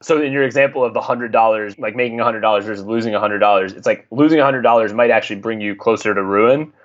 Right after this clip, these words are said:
for, in most people's cases, than making a hundred dollars actually improves your situation. <laughs> Um, and it's a hard thing to, like, grasp at first when you start thinking about it, but then, like, with all the examples, it really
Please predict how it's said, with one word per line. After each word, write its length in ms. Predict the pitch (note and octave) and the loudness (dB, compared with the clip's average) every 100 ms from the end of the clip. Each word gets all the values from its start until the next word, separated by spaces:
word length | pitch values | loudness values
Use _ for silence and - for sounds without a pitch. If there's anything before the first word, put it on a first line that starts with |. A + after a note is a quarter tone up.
| _ | _
for, 180 | B2 B2 | 0 2
in 120 | G#2+ | 2
most 180 | A2+ A2+ | 0 0
people's 240 | C3 C#3 | -4 -6
cases, 500 | C#3+ D#3 F3 F#3 - _ _ | -4 -6 -6 -8 -12 _ _
than 460 | C3 A#2+ A2+ A2+ B2 | 2 4 4 0 -2
making 300 | C3 C3 A#2 | -2 -2 -2
a 40 | |
hundred 200 | A#2+ A2 | -2 2
dollars 260 | G#2+ G#2+ G#2 | 2 2 0
actually 320 | A2 G#2+ G2+ | -2 -4 -8
improves 460 | A2 G2+ A#2 G2+ G2+ | -10 -8 -6 -6 -6
your 120 | F#2+ | -4
situation. 760 | G2 F#2 F#2+ F#2+ - - C3+ - | -4 0 0 0 -2 -2 -4 -4
<laughs> 40 | _ - - - - | _ -20 -20 -20 -4
Um, 440 | A#2 G#2+ G2 F#2+ - - | 2 4 2 0 -6 -2
and 80 | D3 | 0
it's 80 | G3+ | 2
a 60 | |
hard 260 | E3+ F#3+ A3+ | 2 0 2
thing 160 | C#4+ D4 | -2 2
to, 60 | |
like, 200 | F3 B2+ | 0 -2
grasp 540 | G#2+ F#2+ F#2+ C3 - A2 | -12 -12 -6 -6 -6 -12
at 160 | - | -10
first 260 | G#2 B2 B2+ | -6 -6 -6
when 100 | G#2+ | -10
you 40 | |
start 260 | - G#2+ - | -4 -4 -4
thinking 220 | G2+ B2 | -4 -2
about 220 | C3+ D#3+ | 2 2
it, 120 | E3+ | 2
but 140 | A#2+ C3+ | 0 -2
then, 180 | C3 B2+ | 0 2
like, 260 | A2 - _ - | 0 -2 _ -6
with 120 | C3+ | 0
all 120 | D3 D#3 | 2 2
the 100 | C3+ | -2
examples, 560 | A2 A2+ B2 D3 C3+ | -4 -10 -6 -6 -6
it 140 | A2+ A2 | -10 -10
really 720 | A#2 A#2 A#2 A2+ A2 G#2 | -6 -4 0 0 -2 -4